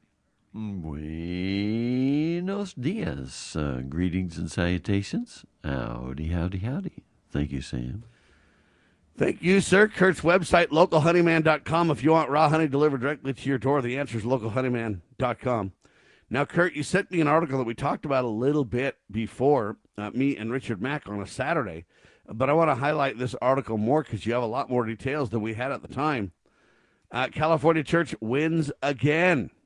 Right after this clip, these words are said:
Speaker 2: And, uh, Newsom ordered to cough up one point three million dollars for shutting down worship. The article written by Randy DeSoto.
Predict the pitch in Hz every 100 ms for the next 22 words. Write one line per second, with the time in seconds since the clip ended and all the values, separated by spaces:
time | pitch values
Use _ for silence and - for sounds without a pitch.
0 | _ _ _ _ _ _ _ _ _ -
1 | 107 110 113 113 113 160 170 139 127 131
2 | - 131 147 135 123 - 143 147 147 139
3 | 110 147 123 143 123 - 151 147 143 -
4 | _ _ _ _ _ - 92 131 156 147
5 | 143 - 110 123 143 160 131 - 120 -
6 | 151 151 147 139 139 131 139 165 - 139
7 | - 127 143 156 135 131 156 131 123 113
8 | 110 127 160 165 139 113 113 - 160 180
9 | 165 101 98